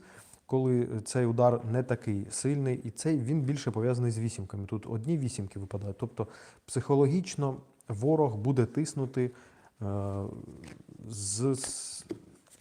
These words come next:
психологічно буде ворог, е, тиснути своїми псо. Ось так. Таке випадає. Тобто психологічно напружений, напружений, е, місяць.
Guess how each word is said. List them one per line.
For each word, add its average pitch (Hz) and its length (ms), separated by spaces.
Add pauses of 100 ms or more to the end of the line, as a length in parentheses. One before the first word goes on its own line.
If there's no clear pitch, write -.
(2250)
психологічно 139 580
буде 127 180
ворог, 127 440 (100)
е, 113 40
тиснути 120 460
своїми 117 400
псо. 92 300 (680)
Ось 107 220
так. - 280 (1300)
Таке 104 240
випадає. 95 500 (420)
Тобто 113 300
психологічно 147 760
напружений, 127 760
напружений, 98 760 (100)
е, 98 200
місяць. 101 420